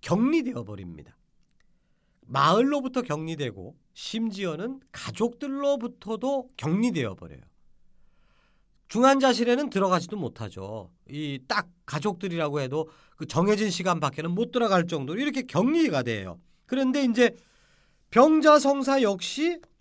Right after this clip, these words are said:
사제 혼자서 병원에 가서 그 가족하고 같이 들어가고 개인적으로 줍니다. 그래갖고 이게 자꾸만 이제 반복이 되니까 "아, 병자성사는 신부님 혼자 가서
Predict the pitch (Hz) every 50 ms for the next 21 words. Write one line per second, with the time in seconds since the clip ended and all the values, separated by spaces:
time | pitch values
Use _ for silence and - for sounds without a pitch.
0 | _ _ _ _ _ _ _ - - - 285 302 - 311 311 277 - 294 269 262
1 | 233 247 233 202 226 233 196 - - 151 175 190 202 208 202 196 190 156 131 123
2 | 120 - 196 202 175 - 180 - _ _ _ _ _ _ _ _ _ - 175 233
3 | 233 208 180 - _ _ _ - 151 170 190 185 - 175 180 180 156 143 139 -
4 | - - 143 147 156 135 127 123 113 113 107 110 - 226 262 254 - _ _ _
5 | _ _ - 180 226 285 311 320 294 277 240 185 175 175 175 170 - 131 120 104
6 | 92 95 85 82 - - _ _ _ _ _ _ _ _ _ _ _ _ _ _
7 | _ _ _ _ _ _ _ _ _ _ _ _ _ _ _ _ _ _ _ -
8 | 262 311 302 294 294 302 277 220 220 240 247 302 294 285 - - - - 269 277
9 | 269 262 247 240 247 247 247 180 214 226 233 247 247 226 240 226 220 220 226 214
10 | 277 285 254 185 - 175 - 170 202 220 226 226 226 208 220 240 233 247 240 233
11 | 233 220 208 240 262 254 - - 262 262 339 311 294 269 269 240 240 214 196 196
12 | 170 190 202 175